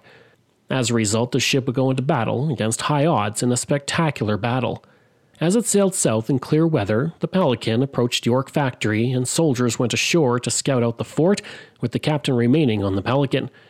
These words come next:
Soon after, those British ships that the captain mistook for his fellow French ships began to approach,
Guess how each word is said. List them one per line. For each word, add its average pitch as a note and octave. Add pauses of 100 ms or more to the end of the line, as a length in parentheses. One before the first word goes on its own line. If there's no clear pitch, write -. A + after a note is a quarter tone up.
(1200)
Soon A3+
after, B2
those C#3
British E3
ships -
that B2+
the A#2+
captain B2+
mistook B2+
for B2+
his G#2
fellow B2+
French A#2
ships -
began A#2
to G#2+
approach, -